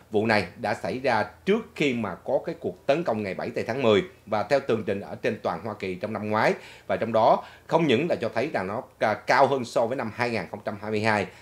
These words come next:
và dường như là nó cao hơn so với ba năm cộng lại,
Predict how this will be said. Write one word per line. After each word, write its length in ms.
và 100
dường 220
như 160
là 80
nó 100
cao 240
hơn 260
so 200
với 220
ba 220
năm 200
cộng 180
lại, 200